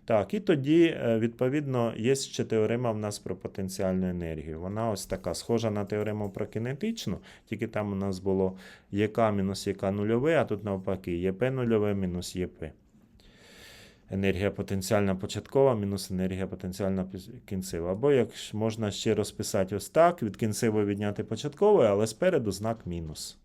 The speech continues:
Тобто з протилежним знаком. Оце теорема про потенціальну енергію. Так. <clears throat> Ну і, е, коли ми маємо тіло, як, в якому є тільки сили консервативні,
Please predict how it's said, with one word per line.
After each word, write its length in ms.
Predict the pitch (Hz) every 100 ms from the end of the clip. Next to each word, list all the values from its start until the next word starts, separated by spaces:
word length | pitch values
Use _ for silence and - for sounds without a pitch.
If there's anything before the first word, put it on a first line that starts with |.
| _ _ _ _ _ _
Тобто 480 | - 120 120 110 104 - _ - _ -
з 100 | -
протилежним 720 | - 127 123 95 95 92 87
знаком. 440 | 80 80 80 - - - _ _ _ _ _ _
Оце 220 | - -
теорема 500 | 123 110 98 113 120
про 180 | 101 95
потенціальну 800 | 90 90 - 85 - 90 95 90
енергію. 480 | 82 78 73 78 78 - _ - _ - - - - - - -
Так. 460 | - 82 76 - -
<clears throat> 160 | _ - 143
Ну 240 | 147 233
і, 220 | 247 208 -
е, 440 | 139 135 135 127 113 -
коли 280 | - 156 208
ми 180 | 175 160
маємо 540 | 143 143 123 107 107
тіло, 680 | 98 139 135 113 101 - 104 -
як, 320 | - 110 117 123
в 60 |
якому 440 | 113 127 139 131 117
є 200 | 120 120
тільки 360 | 123 110 110
сили 460 | 98 - 131 117 110 - -
консервативні, 1000 | - 120 123 120 120 117 170 185 147 90